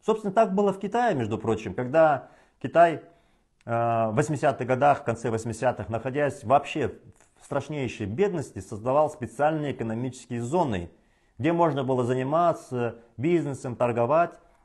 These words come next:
И люди, которые жили в специальной экономической зоне, они были богаче, чем остальная часть Китая.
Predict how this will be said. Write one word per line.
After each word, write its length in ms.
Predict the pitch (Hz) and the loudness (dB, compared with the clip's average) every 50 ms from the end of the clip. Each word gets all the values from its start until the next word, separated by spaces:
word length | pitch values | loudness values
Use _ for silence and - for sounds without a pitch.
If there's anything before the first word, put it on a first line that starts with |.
| _ _ _ | _ _ _
И 320 | 143 143 147 143 135 127 - | 0 2 2 2 2 0 0
люди, 320 | 139 151 180 185 165 147 127 | 2 4 4 4 2 2 -2
которые 320 | 127 120 - 139 135 131 | -2 -2 0 0 0 2
жили 260 | 117 127 151 151 135 | 2 0 -2 -2 -2
в 40 | 123 | -4
специальной 420 | 127 - 110 - 147 147 139 131 | -4 -8 -6 -2 -2 -2 -2 -2
экономической 480 | 117 - 123 123 123 120 117 - - 127 | -4 -4 -4 -4 -4 -4 -6 -6 -8 -8
зоне, 400 | 123 135 175 220 285 247 185 135 | -8 -6 -6 -6 -6 -4 -4 -4
они 180 | 123 156 190 185 | -2 -2 -2 -2
были 280 | 135 156 165 156 156 | 0 -2 -2 -2 -2
богаче, 600 | 139 104 95 127 135 135 131 165 170 170 - 131 | -4 -2 2 2 2 4 4 2 2 2 -2 -8
чем 220 | 117 - 139 127 120 | -8 -6 -6 -6 -6
остальная 480 | 107 - - 113 117 123 139 139 135 | -6 -6 -6 -6 -4 -2 -2 -2 -4
часть 340 | 110 - - 127 123 123 - | -4 -6 -6 -8 -8 -8 -8
Китая. 520 | - 120 95 - 120 107 92 80 76 - | -10 -6 2 6 6 6 6 4 0 -8